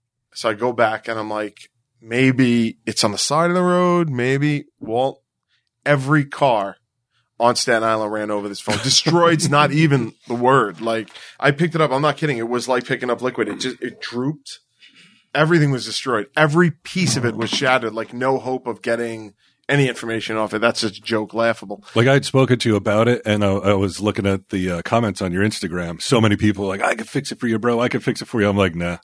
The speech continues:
Speaker 1: No.
Speaker 2: it doesn't sound like it."
Speaker 1: It is nothing. No part of it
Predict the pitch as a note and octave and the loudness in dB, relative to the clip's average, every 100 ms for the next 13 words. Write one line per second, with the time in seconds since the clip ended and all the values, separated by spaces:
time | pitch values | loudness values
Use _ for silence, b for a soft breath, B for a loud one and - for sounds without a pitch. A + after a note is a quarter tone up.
0 | - B2 B2 A#2+ G#2+ A2 A2+ - G2 F#2 | -12 -10 -8 -6 0 2 2 2 0 0
1 | F#2 F#2+ B2 B2 A#2+ A2+ B2+ C3 C3 C3+ | -4 -4 -4 -2 -4 -4 0 2 4 2
2 | B2 C3+ C#3 C3+ C#3+ B2 A2+ | 2 4 4 4 2 4 2